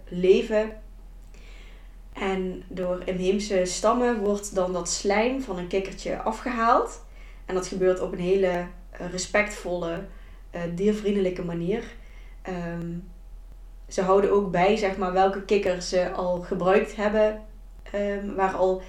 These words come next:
zeg maar, kort geleden nog slijm van af is gehaald. Zodat de kikker altijd zelf genoeg slijm overhoudt voor zichzelf. Want de kikker zelf gebruikt het als een soort van zonnebrand. <laughs> En, ehm,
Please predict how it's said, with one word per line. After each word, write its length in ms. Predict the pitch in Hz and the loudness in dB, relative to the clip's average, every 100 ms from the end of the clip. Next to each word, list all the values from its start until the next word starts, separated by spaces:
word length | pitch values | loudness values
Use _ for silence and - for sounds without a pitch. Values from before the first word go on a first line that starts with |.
| - - | -16 -10
zeg 180 | - 190 | -8 -4
maar, 140 | 185 | -2
kort 220 | - 208 | 0 0
geleden 300 | - 196 196 | 2 2 4
nog 140 | 190 190 | 2 0
slijm 240 | 202 190 | 2 2
van 100 | 175 | 2
af 160 | 190 214 | -2 -2
is 100 | 202 | -2
gehaald. 360 | 196 196 214 | 0 2 2
Zodat 180 | - 185 | 0 -4
de 80 | 190 | -2
kikker 280 | 196 190 - | -2 -4 -2
altijd 340 | 208 226 220 | 0 0 0
zelf 280 | 208 208 214 | 2 2 2
genoeg 200 | 202 190 | -2 -2
slijm 320 | - 196 202 - | 2 2 2 2
overhoudt 540 | 202 196 175 170 170 - - | 0 0 -2 -4 -4 -14 -16
voor 180 | - 185 | -4 -2
zichzelf. 480 | 180 180 180 190 254 | -2 -2 0 2 0
Want 140 | 180 | -4
de 60 | 175 | -6
kikker 260 | 202 196 170 | -4 -4 0
zelf 260 | 180 202 | 0 2
gebruikt 340 | - 180 180 180 | -2 -2 -2 -2
het 100 | - | -6
als 120 | 180 | -6
een 60 | |
soort 200 | 175 180 | -6 -8
van 360 | 180 175 175 170 - - - | -8 -8 -8 -10 -14 -18 -16
zonnebrand. 680 | - 214 226 214 226 - - - - - | -4 0 0 2 0 -2 -8 -16 -16 -8
<laughs> 60 | - 185 - - - - - - - - - | -2 -2 -4 -14 -16 -16 -16 -18 -18 -14 0
En, 360 | 190 196 196 | 2 2 2
ehm, 600 | 196 190 190 190 190 190 | 2 2 2 -2 -4 -6